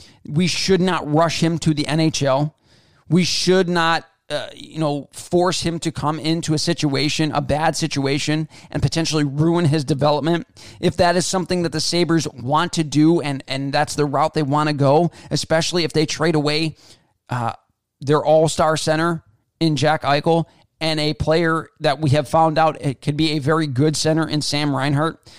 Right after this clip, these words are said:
the Sabres should potentially look to reload down the middle. As we know, centers are a valued commodity in the N H L. Not everyone is cut out to be in, uh, a center in the N H L.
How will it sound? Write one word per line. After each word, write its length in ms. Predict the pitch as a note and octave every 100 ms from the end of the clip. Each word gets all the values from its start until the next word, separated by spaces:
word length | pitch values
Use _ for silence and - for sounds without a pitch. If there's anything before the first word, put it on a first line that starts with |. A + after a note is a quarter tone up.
| -
the 80 | D#3
Sabres 320 | - F3+ E3
should 300 | D3+ F3 D3 - _ _ -
potentially 460 | D3 F3+ F3+ D#3+
look 180 | D#3 F#3
to 140 | - C#3+
reload 580 | B2 F#3 D#3+ E3 F3 D#3
down 220 | E3 D3+
the 60 |
middle. 260 | D3 F#3 D#3
As 260 | C3 D3 C3
we 100 | C#3+
know, 420 | E3 F3 C3+ C3 - -
centers 500 | - - G3+ G3 F3+ -
are 240 | C#3+ D3 -
a 160 | D3+ C#3
valued 680 | A#2+ A#2 - A3 E3 C#3
commodity 600 | - C3 D3+ F3+ D3 C3+
in 280 | C3+ F#3+ F#3
the 140 | D#3+
N 120 | D3 D#3
H 280 | C#3+ C#3+
L. 360 | E3 D#3+ E3+ C#3 - _ -
Not 360 | A#2+ D3+ F3+ E3+
everyone 600 | E3 E3+ E3 E3 D#3+ -
is 240 | D3+ C#3+ -
cut 180 | B2+
out 220 | C#3+ D#3 -
to 100 | D3
be 320 | C3+ F3 F3 -
in, 240 | D#3+ D3+ - _
uh, 260 | B2 A#2+ -
a 80 | C3+
center 280 | F3 E3+
in 200 | D#3+ E3+
the 80 | E3+
N 140 | C#3 E3
H 200 | D#3+ -
L. 300 | E3 E3+